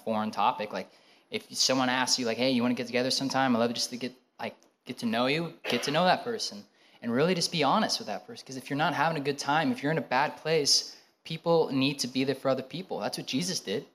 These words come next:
He simply showed everyone, like, this is what you're supposed to be like. You're supposed to be for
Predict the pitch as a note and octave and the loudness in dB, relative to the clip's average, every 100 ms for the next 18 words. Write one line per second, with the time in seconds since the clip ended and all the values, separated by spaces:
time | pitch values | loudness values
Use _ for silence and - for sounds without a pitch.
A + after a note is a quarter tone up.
0 | _ - C3+ D#3 D3+ C3 E3 D#3 D#3 D3 | _ -4 -2 0 0 2 4 6 6 4
1 | C3+ B2 C#3+ A3 G3+ F#3+ F3+ E3+ D#3 C3+ | 2 0 -2 -4 -2 -4 -4 -2 -4 -2
2 | C#3 C3 G2+ - - _ _ - D3+ - | 2 4 2 -2 -14 _ _ -8 -4 -2
3 | F3+ D3 E3 - C#3 | -2 -2 -4 -2 -4